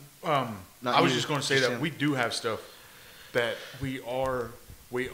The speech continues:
Speaker 1: are working on. Um, uh, we got some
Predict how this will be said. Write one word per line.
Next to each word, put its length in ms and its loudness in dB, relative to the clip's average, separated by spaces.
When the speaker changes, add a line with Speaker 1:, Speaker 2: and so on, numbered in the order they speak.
Speaker 1:
are 240 0
working 480 -4
on. 360 -6
Um, 240 -10
uh, 140 -10
we 100 -6
got 220 0
some 300 -6